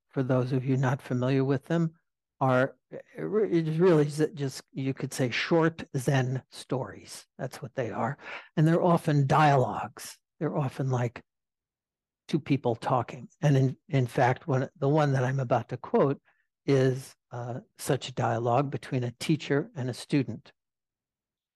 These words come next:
And this was in the, uh, eighth century, long time ago, fourteen hundred years ago. In China,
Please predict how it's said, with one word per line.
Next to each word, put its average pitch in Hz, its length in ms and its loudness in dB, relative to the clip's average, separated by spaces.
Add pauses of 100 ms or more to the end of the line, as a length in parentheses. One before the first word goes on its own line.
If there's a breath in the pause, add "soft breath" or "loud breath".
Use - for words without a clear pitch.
And 127 260 0
this 135 240 -2
was 131 220 -4
in 127 180 -4
the, 123 320 -8
uh, 104 240 -10 (1400 soft breath)
eighth - 420 0 (340)
century, 139 760 2 (440)
long 127 260 0
time 127 300 -2
ago, 147 380 2
fourteen 139 460 -2
hundred 127 340 -4
years 120 280 0
ago. 139 440 -4 (1800)
In 139 200 -4
China, 175 540 2